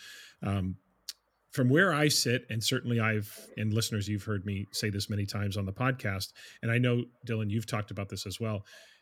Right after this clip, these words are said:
I think getting students to talk to each other about their learning is one of the most underutilized,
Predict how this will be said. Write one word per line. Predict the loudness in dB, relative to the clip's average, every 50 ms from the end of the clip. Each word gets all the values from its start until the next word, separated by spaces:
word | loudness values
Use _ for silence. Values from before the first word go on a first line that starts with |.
| _ _ _ _ _ _ _ _ _ _ _
I | 0 2 2
think | 2 0 0 -2 0 0
getting | 0 0 2 2 2 0
students | 0 0 0 0 0 -2 -2
to | -4 -6
talk | -6 -4 -4 -2 -4 -4 -4
to | -4 -2 -2
each | -2 -2 -4 -2
other | -2 -2 -2 -2
about | -2 -2 -4 -4 -4
their | -4 -4 -2
learning | -2 -4 -4 -4 -4 -4
is | -4 -2 -2
one | -2 0
of | 0
the | 0 -2
most | -2 -4 -4 -6 -8 _ -4
underutilized, | -2 0 0 0 0 0 0 0 0 0 -2 -2 -2 -2 -2 -2 -4 -4 -6 -10